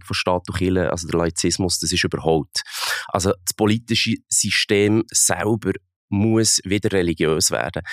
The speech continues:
Also es ist eine sehr antidemokratische Haltung. Was der James Tallarico macht, ist etwas völlig anderes. Er akzeptiert den Laizismus, die Trennung von Staat und Kirche,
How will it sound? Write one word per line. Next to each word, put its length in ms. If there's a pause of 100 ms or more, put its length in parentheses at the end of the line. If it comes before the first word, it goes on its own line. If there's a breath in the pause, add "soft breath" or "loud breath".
(260 loud breath)
Also 180
es 80
ist 140
eine 100
sehr 80
antidemokratische 1120
Haltung. 380
Was 200
der 220
James 300
Tallarico 500
macht, 340
ist 140 (600)
etwas 260
völlig 320
anderes. 420
Er 380
akzeptiert 800 (200)
den 100
Laizismus, 600
die 120
Trennung 240
von 120
Staat 360
und 100
Kirche, 320